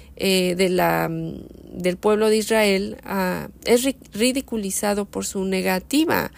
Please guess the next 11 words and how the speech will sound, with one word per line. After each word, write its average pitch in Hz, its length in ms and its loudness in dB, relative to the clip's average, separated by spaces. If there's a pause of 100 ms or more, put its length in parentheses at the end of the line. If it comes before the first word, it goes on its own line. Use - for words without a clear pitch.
(500)
a 226 100 2
aceptar 220 460 2
el, 233 280 0
el 208 160 2
amor 208 280 -2
de 240 120 4
Dios 226 400 2
para 226 500 0 (120)
otras 196 420 0
naciones 180 680 -2
paganas. 170 560 0